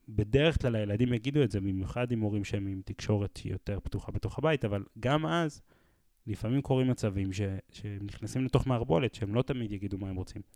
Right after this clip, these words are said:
אז כל העניין הזה בחינוך, זה גם המקום של להבין את הצרכים בצד השני.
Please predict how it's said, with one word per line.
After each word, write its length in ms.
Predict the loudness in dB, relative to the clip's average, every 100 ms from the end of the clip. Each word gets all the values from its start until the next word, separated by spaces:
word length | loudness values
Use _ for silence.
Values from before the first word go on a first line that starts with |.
| -20 -20 -20 -20 -8
אז 100 | -6
כל 180 | 4 4
העניין 240 | 4 2
הזה 120 | 0 0
בחינוך, 440 | 0 0 -2 -4
זה 80 | -6
גם 180 | -4 -2
המקום 320 | -2 0 -2
של 140 | 0
להבין 200 | 0 0
את 60 | -2
הצרכים 360 | -4 -6 -4
בצד 240 | -4 -4 -8
השני. 260 | -6 -6